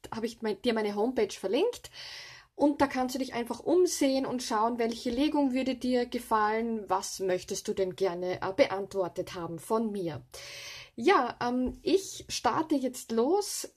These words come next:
mit diesem Orakel, also was jetzt hier in der nächsten Neumondphase auf uns zukommen kann. Wie immer kann das nicht auf alle Zuschauer zutreffen und eine allgemeine Legung, wie sie hier ist, kann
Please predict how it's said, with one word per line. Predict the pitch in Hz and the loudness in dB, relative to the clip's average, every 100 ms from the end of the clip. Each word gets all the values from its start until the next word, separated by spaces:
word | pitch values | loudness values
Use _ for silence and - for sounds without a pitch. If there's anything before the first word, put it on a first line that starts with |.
| - | -2
mit | 247 330 - - | 2 2 0 2
diesem | 294 285 269 262 247 - | 2 2 0 -2 -4 -4
Orakel, | 208 185 - - - 214 277 - | -4 -4 -2 -2 0 0 0 0
also | 226 269 277 | 0 2 2
was | 214 - - | 2 -2 -8
jetzt | 285 | -8
hier | - 269 | 0 2
in | |
der | 254 | 2
nächsten | 226 208 - - 247 247 | 0 -2 -4 -2 -2 -2
Neumondphase | 214 185 196 233 226 - 196 180 202 - | -2 2 2 0 -2 -2 0 0 -4 -4
auf | 175 - | -4 -4
uns | 226 240 - | -6 -4 -6
zukommen | - 226 214 - 202 220 226 | -4 -4 -4 -2 0 0 -2
kann. | - 208 170 - - - - | -2 -2 -2 -6 -14 -16 -4
Wie | 226 | -2
immer | - 294 311 302 | 2 2 2 0
kann | - 233 247 | -2 2 2
das | 254 247 | 0 -2
nicht | 233 240 - - | -2 -4 -4 -6
auf | 214 - | -4 -2
alle | 185 208 | 0 0
Zuschauer | 220 - 208 - 185 185 202 - | -2 -2 -4 -2 -2 -2 -4 -6
zutreffen | - 226 226 190 190 - 262 - - - | -4 -2 0 2 0 -2 -4 -6 -16 -6
und | 220 - | -6 -4
eine | 214 214 214 202 196 - - | -2 0 0 -2 -6 -12 -8
allgemeine | 185 240 302 277 247 247 | 2 2 4 4 4 4
Legung, | 233 240 240 | 2 0 0
wie | 226 | -2
sie | 226 | -4
hier | 220 226 240 | -4 0 0
ist, | 233 226 | -2 -8
kann | - 208 208 | -8 -4 -4